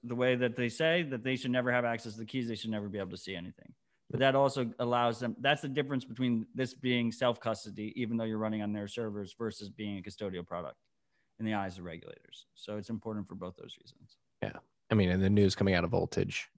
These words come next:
Speaker 2: uh, is that they added B T C Pay Server support.
Speaker 1: Right.
Speaker 2: So now if you spin up a, a Voltage node, you, you'll easily be able to,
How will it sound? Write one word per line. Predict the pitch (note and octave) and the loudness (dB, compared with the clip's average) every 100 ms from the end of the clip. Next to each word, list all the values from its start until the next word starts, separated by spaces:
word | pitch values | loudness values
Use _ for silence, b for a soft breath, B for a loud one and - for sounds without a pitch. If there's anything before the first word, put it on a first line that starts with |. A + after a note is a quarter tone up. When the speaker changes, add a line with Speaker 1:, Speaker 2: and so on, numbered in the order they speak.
| - | -2
Speaker 2:
uh, | F#2 F2+ | 0 2
is | F#2 | 2
that | F2 E2 | 2 2
they | E2 | 2
added | - F2 E2+ E2 | 2 2 2 0
B | - - | -2 -6
T | E2 | -8
C | - | -8
Pay | - - | -4 -4
Server | - D2 D2 - - _ b b b _ | 0 0 2 0 -4 _ b b b _
support. | - - G2+ F2 | 0 4 6 6
Speaker 1:
Right. | - - | 0 -2
Speaker 2:
So | - E2+ D2+ F#2 - | 4 6 6 2 -2
now | F#2 E2+ | 2 2
if | E2+ F#2+ | 0 -2
you | |
spin | - F#2 F2 | 0 2 4
up | D#2+ | 4
a, | E2 E2+ | 4 4
a | G#2 | 4
Voltage | G2+ F2 - E2 F2 | 4 4 4 0 2
node, | F2+ F2 E2+ F2 - - - | 2 4 4 2 -2 -6 0
you, | E2 D2 | 2 4
you'll | F#2 D#2 | 2 2
easily | E2+ - F2 F2 | 0 -2 -2 0
be | E2+ | 0
able | D#2+ D#2+ | 2 0
to, | - E2 - | -2 -2 -4